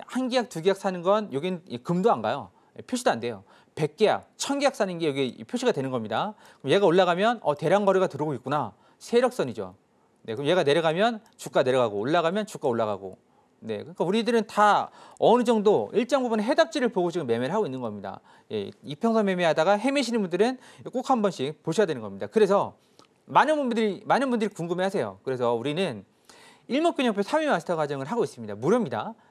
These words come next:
예, 무료로 삼 일 마스터 과정, 삼 일이면 될까? 아, 됩니다. 그다음부터는 여러분들이 노력을 하시든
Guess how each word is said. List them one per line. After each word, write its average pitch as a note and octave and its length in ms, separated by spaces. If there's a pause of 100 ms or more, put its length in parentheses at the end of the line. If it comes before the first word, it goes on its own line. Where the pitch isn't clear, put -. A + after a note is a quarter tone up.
(140)
예, A2 80
무료로 B2+ 560 (320)
삼 C4 200
일 C4 100
마스터 G3 260
과정, B2 320 (180)
삼 C#4+ 220
일이면 C4+ 220
될까? E3 320
아, A#2 80
됩니다. A2 640
그다음부터는 D#3+ 500
여러분들이 C#3+ 360
노력을 F#3 320
하시든 A3 420